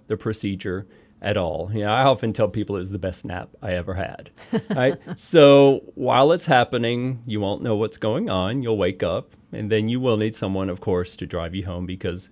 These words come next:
Speaker 1: you will have been sedated. Really, the whole procedure from the time you get there to the time you leave, probably an hour to an hour and a half. The actual procedure itself, probably twenty to thirty minutes. So it's,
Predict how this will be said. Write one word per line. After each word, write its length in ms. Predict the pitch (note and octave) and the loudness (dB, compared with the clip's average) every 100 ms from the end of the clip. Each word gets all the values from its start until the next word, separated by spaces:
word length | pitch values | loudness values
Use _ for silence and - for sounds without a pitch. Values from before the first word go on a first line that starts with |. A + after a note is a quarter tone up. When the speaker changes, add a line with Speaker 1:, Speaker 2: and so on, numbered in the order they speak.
| - | -10
Speaker 1:
you 160 | A2 | -6
will 220 | E2+ E2 | -6 -6
have 240 | F2 F2 E2 | -6 -8 -10
been 140 | F2 | -12
sedated. 520 | E2+ - E2+ C#2+ D#2 - - - _ - | -10 -10 -6 -6 -6 -10 -20 -20 _ -6
Really, 360 | A2 B2+ D#3 | 2 4 4
the 120 | C3+ | 2
whole 500 | A2+ - - C#3 F3+ E3+ | -2 -6 4 6 6 4
procedure 580 | A#2 G#2 G#2 G2+ A2+ | -2 -2 -2 0 -2
from 160 | G#2+ G2+ | -2 -4
the 80 | G2+ | -4
time 380 | F#2+ A2 A2 C3 | -4 -4 -2 -2
you 120 | A#2+ | -4
get 220 | A#2 A2 | -2 -2
there 160 | A2 G2+ | 0 -2
to 160 | - | -4
the 100 | G2 | -6
time 320 | F#2 G#2+ G#2 | -6 -4 -4
you 120 | G2 G#2 | -4 -4
leave, 340 | B2 D3 F#3 - _ _ _ | -4 -4 -6 -14 _ _ _
probably 340 | - F2+ B2+ | -6 -4 -4
an 120 | A2+ - | -6 -8
hour 400 | E2+ F2+ F#2 A2+ | -8 -6 -4 -6
to 220 | A#2 G#2+ | -4 -6
an 80 | F#2+ | -6
hour 220 | F#2 F#2 F#2+ | -6 -6 -6
and 120 | F2+ | -6
a 40 | |
half. 320 | F2 G2 A2 | -6 -6 -8
The 160 | - - | -10 -6
actual 380 | G2 A2+ - G#2+ | -4 -4 -2 -4
procedure 500 | - A2 A#2+ A2+ A2+ | -4 -8 -8 -6 -8
itself, 380 | - C#3 A#3+ - | -6 -8 -8 -10
probably 260 | C4 A#3 | -8 -6
twenty 400 | - - D3+ D3 | -6 -6 -4 -2
to 80 | C#3+ | -4
thirty 360 | - C3 B2+ B2 | -4 -4 -2 -4
minutes. 400 | A#2 B2+ F2+ - | -6 -6 -6 -4
So 140 | A#2 | -2
it's, 140 | A2 | -2